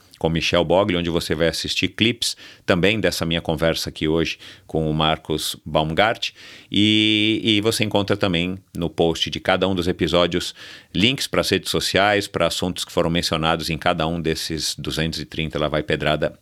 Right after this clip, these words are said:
episódios. Então dá uma olhadinha lá no meu site, visite pra conhecer um pouquinho mais a respeito do Endorfina.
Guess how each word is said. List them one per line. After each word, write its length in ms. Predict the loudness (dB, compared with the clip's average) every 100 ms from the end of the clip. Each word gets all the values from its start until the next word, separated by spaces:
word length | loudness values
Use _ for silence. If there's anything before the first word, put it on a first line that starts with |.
| -2
episódios. 720 | 0 2 2 4 2 0 -2
Então 160 | -2
dá 80 | 2
uma 100 | 2
olhadinha 320 | 2 2 0
lá 140 | 0 0
no 80 | 2
meu 140 | 0
site, 340 | 2 0 0
visite 400 | -2 0 0 -2
pra 140 | -2 -4
conhecer 260 | -2 -4
um 40 | -4
pouquinho 280 | -4 -4 -2
mais 220 | -2 -2
a 20 |
respeito 460 | -4 -2 -2 -4 -10 -20 -20 -4
do 100 | 0
Endorfina. 500 | 2 2 2 0 0